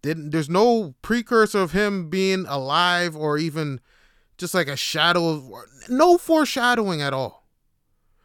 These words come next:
Just like, "Oh, uh, by the way, Palpatine's back. He's got a fleet. He's, uh, he's got, like, all this shit going on. Uh, by the way, he created the First Order." Like, literally the first fucking scene,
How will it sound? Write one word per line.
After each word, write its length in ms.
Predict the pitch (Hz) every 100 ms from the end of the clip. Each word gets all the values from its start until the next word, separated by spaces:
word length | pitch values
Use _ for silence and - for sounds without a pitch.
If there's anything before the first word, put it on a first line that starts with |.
| _
Just 160 | - 196
like, 200 | 208 190
"Oh, 360 | 277 285 190 160
uh, 360 | 185 180 165
by 260 | 143 135 214
the 40 | 208
way, 220 | 208 190
Palpatine's 640 | - 202 202 196 208 180
back. 260 | 151 170 165
He's 160 | 185
got 180 | 165 185
a 60 | 170
fleet. 320 | - 180 180
He's, 220 | 151 165
uh, 260 | 175 151 143
he's 100 | 135
got, 220 | 135 170 151
like, 200 | 147 147
all 160 | 156
this 140 | 165 160
shit 240 | - 170
going 260 | 160 165 156
on. 300 | 151 147 143 _ _ _ -
Uh, 140 | 135
by 220 | 139 160
the 40 | 160
way, 160 | 160
he 80 | 160
created 320 | 156 175 165
the 80 | 151
First 300 | - 170 151
Order." 200 | 165 160 - -
Like, 120 | 233
literally 320 | 262 349 330 269
the 80 |
first 320 | 247 302 320 -
fucking 340 | 311 330 277
scene, 420 | - 302 277 247